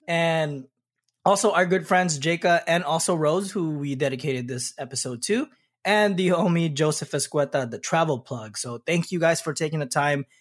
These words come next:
and voting for us. But that's not it, man. There's a lot more people and a lot more shows that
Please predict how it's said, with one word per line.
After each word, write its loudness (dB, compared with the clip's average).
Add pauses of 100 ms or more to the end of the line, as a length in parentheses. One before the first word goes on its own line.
(280)
and 0
voting 2
for 0
us. 2 (520)
But 2
that's 2
not 2
it, 2
man. -2
There's 0
a 0
lot 2
more 2
people -2
and 0
a -2
lot 2
more 0
shows 0
that -4